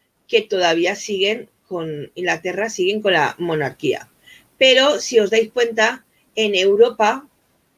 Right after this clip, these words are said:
perdona, en América ya no está la monarquía.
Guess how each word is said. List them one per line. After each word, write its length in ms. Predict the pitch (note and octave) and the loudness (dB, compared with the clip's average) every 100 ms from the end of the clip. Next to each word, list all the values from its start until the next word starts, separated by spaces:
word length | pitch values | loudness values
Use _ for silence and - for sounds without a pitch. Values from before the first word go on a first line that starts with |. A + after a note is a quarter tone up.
| _ _ - | _ _ -6
perdona, 360 | E3+ F#3 D#3+ - | -2 0 -2 -2
en 340 | F#3+ F#3 F3 F3 | 0 2 2 2
América 580 | G3+ A#3 A3 G#3 A3 _ _ _ _ - | 2 2 2 0 0 _ _ _ _ -4
ya 220 | G#3 B3 | 0 2
no 80 | B3 | 0
está 200 | A3+ G#3 | 0 0
la 100 | F3+ | 0
monarquía. 640 | E3+ C#3+ C#3 - G#2+ | -2 -4 -6 -8 -8